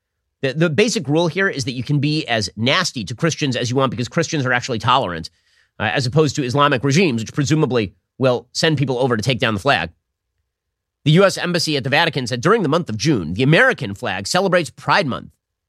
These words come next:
Uh, really? Does all of America celebrate Pride Month? I didn't realize that it was, like, an official American policy, that it is worth celebrate-, okay. There's a difference, again,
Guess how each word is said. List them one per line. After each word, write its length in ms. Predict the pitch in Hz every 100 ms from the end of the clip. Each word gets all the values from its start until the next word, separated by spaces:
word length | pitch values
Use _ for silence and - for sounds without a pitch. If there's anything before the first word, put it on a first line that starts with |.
| _ _ _ _ _ _ _
Uh, 140 | 139 131
really? 360 | 190 139 82 -
Does 120 | - 120
all 200 | 156 190
of 80 |
America 360 | 196 175 190 208
celebrate 340 | 196 180 185
Pride 160 | 175 180
Month? 160 | 151 139
I 60 |
didn't 180 | 156 180
realize 340 | 170 160 151
that 100 | 139
it 20 | 135
was, 120 | 123
like, 140 | 120
an 60 | 123
official 560 | - 175 - 147 131 -
American 480 | 123 127 143 160 131
policy, 560 | 117 127 127 113 60 - _ _ _ _ _
that 240 | 139 135 - _ _
it 100 | 151
is 120 | 147
worth 180 | 143 156
celebrate-, 520 | - 185 190 120 110 - _ _ _ _ _ _ _
okay. 160 | 127 - _ _ _
There's 240 | 143 190
a 80 | 247
difference, 380 | 202 - 80 -
again, 320 | 139 135 64